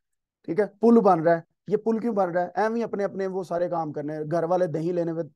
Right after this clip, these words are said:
बैठे हुए हैं कि ये दही लेने गया, आके रायता बनाएंगे और फिर बिरयानी खाएंगे। So वो वाली मशीनों की बात नहीं हो रही, हम बात कर रहे हैं उन मशीनों की जो सॉफ्टवेयर्स हैं, जो एक basically आपके कंप्यूटर के अंदर चीजें ब-,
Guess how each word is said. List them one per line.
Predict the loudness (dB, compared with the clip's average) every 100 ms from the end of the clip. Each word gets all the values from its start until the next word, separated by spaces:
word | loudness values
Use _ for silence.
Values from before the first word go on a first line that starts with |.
| -14
बैठे | -6 -4 -2
हुए | -4
हैं | -4
कि | -6
ये | -2
दही | -2
लेने | -2 -4 -4
गया, | -2
आके | -2 -2
रायता | -6 -4 -6
बनाएंगे | -6 -6 -6
और | -6
फिर | -6
बिरयानी | -6 -6 -8 -10
खाएंगे। | -10 -12 -16 _ _ _ _
So | 4
वो | 8
वाली | 8 6
मशीनों | 2 2 4 4
की | 4
बात | 2 2
नहीं | -2
हो | -6
रही, | -8 -14 -6
हम | -4 2
बात | 2 2
कर | -2 -2
रहे |
हैं | -2
उन | -4
मशीनों | -8 -8 -8 -8
की | -10 -14 _ _
जो | -2 -2
सॉफ्टवेयर्स | -2 -4 -4 -2 -4 -2
हैं, | -6
जो | -2 -2 -2 -4
एक | -4 -4
basically | -4 -4 -4 -4 -2 2
आपके | 0 -2 -6
कंप्यूटर | -6 -6 -4 -4
के | -6
अंदर | -8 -4 -4 -2 -2
चीजें | -4 -8 -8 -8 -10
ब-, | -12